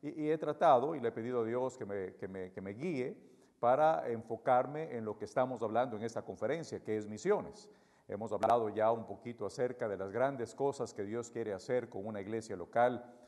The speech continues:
tal cual lo está haciendo con esta preciosa iglesia, y lo podría hacer con cualquier iglesia, si, ¿verdad?, la iglesia lo permite. Estas grandes cosas de Dios requerían responder al llamado, como vimos,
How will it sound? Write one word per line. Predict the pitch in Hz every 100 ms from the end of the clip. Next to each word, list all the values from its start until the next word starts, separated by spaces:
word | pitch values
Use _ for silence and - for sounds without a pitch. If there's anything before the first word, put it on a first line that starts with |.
| _
tal | - 107
cual | 147 151
lo |
está | 139
haciendo | 131 139 139 120
con | 101 113
esta | 123 113
preciosa | - - 117 110
iglesia, | 98 123 135 123
y |
lo | 131
podría | 139 175 202
hacer | 180 165
con | 135 110
cualquier | - 113 107 147
iglesia, | 127 113 160 - 117 113 - - _
si, | - 151
¿verdad?, | 156 120 120 123
la |
iglesia | 107 120 123 107
lo | 95
permite. | 98 104 160 - 85
Estas | 87 92 92
grandes | 117 113 107
cosas | 113 117 95
de | 95
Dios | 110 127 120
requerían | 101 101 104 110 127 117 104
responder | 98 98 98 104
al | 95
llamado, | 90 107 120 110 104
como | 92 92
vimos, | 127 123 117 120